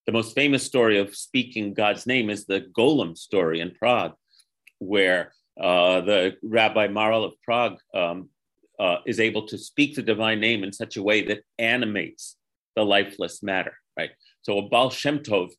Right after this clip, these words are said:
is someone who was n-, a, suppose, is a miracle worker and a healer.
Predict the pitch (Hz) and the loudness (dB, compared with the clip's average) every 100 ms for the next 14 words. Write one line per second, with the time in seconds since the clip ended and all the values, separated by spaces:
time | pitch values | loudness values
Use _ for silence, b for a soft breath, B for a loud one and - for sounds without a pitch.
0 | _ - 95 - 113 110 104 - b - | _ -10 -6 -2 0 0 0 -4 b -4
1 | 113 107 101 - - _ 120 110 110 _ | -2 2 0 0 -10 _ -6 -6 -8 _
2 | 117 113 - 120 113 110 104 110 120 117 | -6 -6 -4 0 0 0 -2 2 2 2
3 | - 113 104 - 104 95 - 92 90 - | 0 -2 -2 -2 0 -2 -4 -8 -6 -8
4 | 101 82 | -8 -8